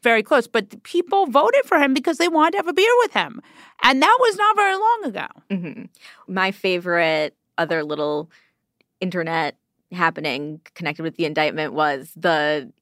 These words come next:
Speaker 2: A I images that went viral of Trump being arrested, which, of course, nobody <laughs> believed. But that juxtaposed with an A I image of the Pope wearing
Speaker 1: Right.
Speaker 2: a, like, Balenciaga jacket
Speaker 1: Right.
Speaker 2: that did go fairly viral.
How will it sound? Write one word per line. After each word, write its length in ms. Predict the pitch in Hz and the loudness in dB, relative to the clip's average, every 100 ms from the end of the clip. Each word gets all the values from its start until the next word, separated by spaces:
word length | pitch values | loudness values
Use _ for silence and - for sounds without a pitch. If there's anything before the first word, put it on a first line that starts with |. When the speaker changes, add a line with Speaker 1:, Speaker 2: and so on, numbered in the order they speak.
| - | -6
Speaker 2:
A 220 | - 175 170 | 0 2 4
I 460 | 160 156 147 147 | 4 4 0 -2
images 560 | 170 165 156 156 143 160 | -4 -4 -2 -2 -2 -4
that 140 | 175 127 | -4 -2
went 220 | 156 160 | -4 0
viral 640 | 170 160 147 139 143 135 156 | 2 2 -2 -2 -2 -4 -6
of 120 | 165 | -8
Trump 300 | - 165 143 | -2 -2 0
being 220 | 165 151 | -4 -2
arrested, 640 | 147 156 160 156 131 135 143 | 0 0 -2 -2 0 -2 0
which, 400 | 165 151 - - - - | 0 0 -6 -20 -16 -2
of 120 | 220 | 0
course, 240 | 254 269 240 | 4 2 2
nobody 640 | 214 208 214 196 196 190 | 2 4 4 2 0 0
<laughs> 120 | 185 | 0
believed. 840 | 190 247 - 247 202 - 233 208 - - - - - | 2 2 0 0 0 2 -2 -2 -20 -18 -14 -16 0
But 380 | 247 220 - 196 | 4 4 2 2
that 220 | 190 190 | 2 4
juxtaposed 480 | 190 190 196 185 180 | -2 -2 -2 -2 -2
with 140 | 175 | -2
an 120 | 175 | 0
A 160 | 170 175 | 2 2
I 120 | 165 | 2
image 220 | 170 165 | 0 -2
of 120 | 160 156 | -4 -4
the 100 | 165 | -6
Pope 420 | - 165 160 _ | -2 0 0 _
wearing 300 | 165 147 147 | -4 -4 -4
Speaker 1:
Right. 200 | 147 139 | -2 -2
Speaker 2:
a, 20 | 143 | -2
like, 260 | 156 160 | -4 -4
Balenciaga 580 | 165 156 160 170 143 151 | -6 -6 -2 0 0 -2
jacket 460 | 156 147 156 147 139 | -2 -2 0 -2 -2
Speaker 1:
Right. 80 | 170 | -6
Speaker 2:
that 140 | 175 | -6
did 160 | 175 165 | -6 0
go 220 | 156 147 | -2 -2
fairly 280 | 156 147 151 | -4 -4 -2
viral. 500 | 143 92 98 113 | -2 -2 -4 -6